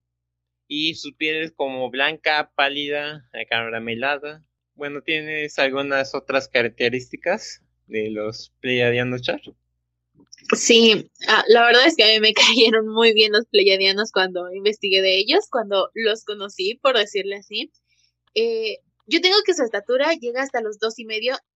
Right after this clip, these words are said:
Speaker 2: pues, en algunas cuestiones, ¿no? En algunas, es que diría personas, pero no son personas, en algunos de ellos.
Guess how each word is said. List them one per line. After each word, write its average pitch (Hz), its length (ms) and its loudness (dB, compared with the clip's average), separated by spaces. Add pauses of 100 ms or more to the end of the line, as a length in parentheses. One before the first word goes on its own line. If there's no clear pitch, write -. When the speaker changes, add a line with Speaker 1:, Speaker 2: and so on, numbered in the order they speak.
Speaker 2:
pues, 220 160 -6
en 208 100 -8
algunas 240 400 -8
cuestiones, 196 580 -6
¿no? 214 220 -8
En 196 160 -18
algunas, 196 420 -18 (800)
es 226 160 -4
que 285 120 0
diría 240 280 2
personas, 254 540 2
pero 254 200 4
no 320 60 4
son 285 180 2
personas, 226 540 -4
en 294 120 2
algunos 330 500 0
de 220 80 4 (100)
ellos. 185 300 -4